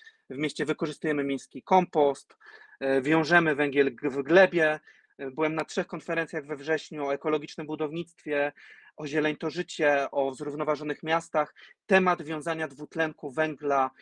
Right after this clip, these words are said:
i węgla w glebie będzie tematem numer jeden. Będzie tematem numer jeden, od niego nie uciekniemy.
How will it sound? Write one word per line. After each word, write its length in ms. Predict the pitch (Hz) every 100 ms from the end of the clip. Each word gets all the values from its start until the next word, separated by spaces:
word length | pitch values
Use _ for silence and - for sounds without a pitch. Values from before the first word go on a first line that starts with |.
| _
i 140 | - 143
węgla 360 | 165 156 151
w 80 | 131
glebie 520 | 127 160 156 147 147 143 _ _ _ _
będzie 480 | - 123 185 180 190
tematem 600 | - 156 151 - 151 147
numer 340 | 156 165 156
jeden. 520 | 147 143 131 117 95 -
Będzie 240 | 165 165
tematem 400 | - 160 156 156
numer 240 | 160 160 156
jeden, 220 | 156 156
od 120 | 139
niego 200 | 147 147
nie 140 | 151
uciekniemy. 560 | 160 - - 175 160 208